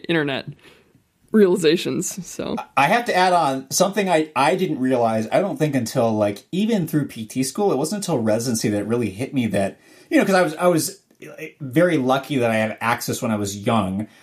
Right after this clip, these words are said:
Speaker 2: to, like, medical textbooks and looking at this kind of stuff. I didn't realize this stuff needed to move. And so,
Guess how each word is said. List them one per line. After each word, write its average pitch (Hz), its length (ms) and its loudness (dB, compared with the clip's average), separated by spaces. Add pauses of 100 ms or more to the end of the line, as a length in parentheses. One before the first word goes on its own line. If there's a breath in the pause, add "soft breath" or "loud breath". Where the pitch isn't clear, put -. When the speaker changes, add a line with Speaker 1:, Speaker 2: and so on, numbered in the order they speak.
(140 soft breath)
Speaker 2:
to, 127 160 0
like, 98 180 0
medical 113 340 -2
textbooks 107 680 -2
and 101 120 -4
looking 110 220 -4
at 107 80 -2
this 104 140 -6
kind 110 120 0
of 101 60 -2
stuff. 104 240 0 (320 loud breath)
I 147 80 2
didn't 220 180 2
realize 175 360 2
this 147 120 -2
stuff - 260 -2
needed 120 300 -2
to 104 120 -8
move. 107 640 -6 (240)
And 107 200 0
so, 101 640 2